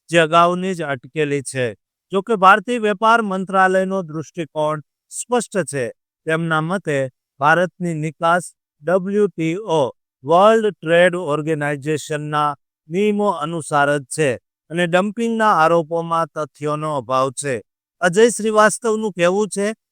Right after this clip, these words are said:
આ ધમકી વેપારના તર્ક કરતા રાજકીય દબાણ વધુ છે, કારણ કે અમેરિકા વ્યૂહાત્મક રીતે ભારતને ચીન વિરુદ્ધ પોતાના સાથી તરીકે રાખવા માંગે છે.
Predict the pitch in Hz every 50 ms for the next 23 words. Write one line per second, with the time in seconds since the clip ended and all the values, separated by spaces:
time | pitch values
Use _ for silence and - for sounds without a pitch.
0 | _ _ _ 165 151 147 120 113 160 175 202 226 - - 185 165 160 165 165 -
1 | _ _ _ _ - 143 165 170 165 - 185 190 190 190 196 196 202 202 - _
2 | - 170 175 180 - - 165 143 - 175 185 196 190 - 180 160 151 151 160 160
3 | - _ _ _ - 131 139 147 165 170 165 175 _ 202 196 202 196 156 147 143
4 | 143 147 151 151 156 156 147 131 131 120 127 143 151 139 - 151 135 123 107 92
5 | _ _ _ _ _ _ _ _ _ - 143 143 147 156 151 147 131 - 143 135
6 | 131 135 151 160 165 165 175 165 - - 180 180 180 170 - _ _ _ _ -
7 | 131 156 165 135 165 185 202 - - 202 202 202 - 165 156 160 - - 156 147
8 | 120 104 123 131 147 170 196 202 - - 160 147 143 139 135 - _ _ _ _
9 | _ _ - 180 208 226 240 240 226 170 160 165 180 185 160 - _ - 151 156
10 | - - 151 151 151 151 151 151 151 - - - 151 156 170 - - 208 202 -
11 | 165 147 143 147 135 _ - 135 135 135 131 127 _ _ _ _ _ - 135 139
12 | 151 160 156 _ - 160 160 156 151 147 135 131 131 131 131 139 127 - - 147
13 | 131 110